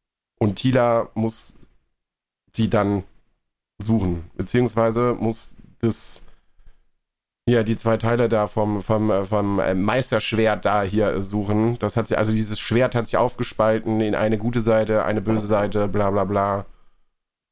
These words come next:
Und, ähm, dann handeln diese Folgen eigentlich erstmal von dieser Reise, dieses, diese, diese Schwertteile zu suchen, damit man He-Man wieder, beziehungsweise, äh, Prince Adam wieder zurückholen kann. Das haben die Leute nicht so ganz verkraftet.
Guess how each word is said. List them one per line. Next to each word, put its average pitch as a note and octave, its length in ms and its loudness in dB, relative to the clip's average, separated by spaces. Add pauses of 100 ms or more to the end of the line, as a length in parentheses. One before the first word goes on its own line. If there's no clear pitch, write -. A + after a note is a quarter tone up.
Und, G2+ 320 2
ähm, F2+ 300 0 (280)
dann G2 220 0
handeln B2+ 400 2
diese A2+ 240 0
Folgen A2+ 340 2
eigentlich A2+ 380 -2
erstmal A2+ 260 0
von A2 140 -2
dieser G#2 300 0
Reise, A2+ 360 2
dieses, A2 480 -4
diese, G#2 440 0
diese G2+ 260 -2
Schwertteile G2+ 580 0
zu F#2+ 160 -6
suchen, G2+ 600 -2
damit G#2+ 280 -2
man G#2+ 240 0
He-Man G#2 500 0
wieder, G2+ 380 0
beziehungsweise, G2 880 -4 (460)
äh, F#2 160 0
Prince G#2 320 -2
Adam G#2+ 240 0
wieder G2 180 0
zurückholen F#2+ 560 -2
kann. F2+ 300 -4 (800)
Das A2 120 2
haben A#2 120 2
die A#2+ 60 2
Leute A#2 240 2
nicht A2+ 160 0
so A2+ 80 -2
ganz A2 180 0
verkraftet. - 600 -6